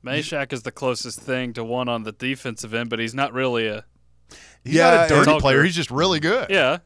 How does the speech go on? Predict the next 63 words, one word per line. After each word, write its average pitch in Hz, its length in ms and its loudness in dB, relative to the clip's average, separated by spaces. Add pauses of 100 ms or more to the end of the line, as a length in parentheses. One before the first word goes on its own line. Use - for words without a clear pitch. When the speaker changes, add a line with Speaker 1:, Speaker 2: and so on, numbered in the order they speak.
Speaker 1:
he's 147 140 2
Speaker 3:
Yeah. 165 100 4
Speaker 1:
just 117 140 2
the 143 60 0
one 147 200 2
that'll 127 260 2
drag 139 240 2
you 262 60 2
Speaker 2:
Urosh 214 140 6
Speaker 1:
into 131 120 -2
the 113 60 -6
Speaker 2:
was 117 40 -6
Speaker 1:
mud 139 100 2
a - 60 2
Speaker 2:
dirty. 165 80 2
Speaker 1:
little 117 160 -2
bit. 120 320 -2 (640)
Speaker 3:
I, 165 260 2
I, 165 220 -2
I 156 40 4
feel 196 220 0
like 165 240 2 (160)
Mashak, 131 640 -2 (560)
he 208 280 -20 (220)
low-key 151 420 -10
kinda 110 520 -8 (300)
Speaker 2:
Could 139 120 0
we 147 120 -2
get 165 300 0
Estrella? 147 580 0
Speaker 3:
intimidating. 143 180 -4
Speaker 2:
Could - 20 -8 (140)
we, - 60 -20
could 143 180 -8
we, 135 320 -4
Estrella 147 440 0
or 147 180 0
Cade 147 360 -4
Phillips? 147 360 -4
Could 127 140 -12
we 131 160 -6
Speaker 3:
I - 40 -8
think 123 120 -10
they're 110 100 -6
a - 20 -8
little 104 180 -6
Speaker 2:
turn 147 240 2
one 139 80 2
of 139 60 0
Speaker 3:
young. 139 100 0
Speaker 2:
those 143 100 -4
guys 147 340 0
into 123 520 -2 (480)
Speaker 3:
They - 60 -14
might 87 60 -12
Speaker 2:
goon? 139 240 0
Speaker 3:
be 165 60 -2
able 117 160 -4
to - 100 -14
turn 113 200 -6
him 104 120 -8
into 107 420 -8
it. 131 100 -12